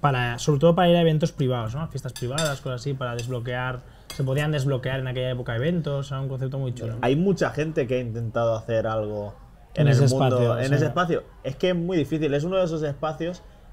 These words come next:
Speaker 2: que no se ha logrado aún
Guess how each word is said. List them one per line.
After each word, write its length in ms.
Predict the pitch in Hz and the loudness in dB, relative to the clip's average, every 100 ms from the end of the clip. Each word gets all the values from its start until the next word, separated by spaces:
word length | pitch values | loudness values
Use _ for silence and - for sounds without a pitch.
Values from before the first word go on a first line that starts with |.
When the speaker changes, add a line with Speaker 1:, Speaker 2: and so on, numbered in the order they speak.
| - | -10
Speaker 2:
que 140 | - 127 | -2 -2
no 580 | 123 123 123 120 131 147 | -2 -4 -4 -2 0 -2
se 220 | - 160 | 0 2
ha 100 | 151 | 4
logrado 680 | 143 131 117 127 127 127 | 2 2 0 -2 0 0
aún 540 | 120 120 120 123 113 | 0 -2 -4 -6 -8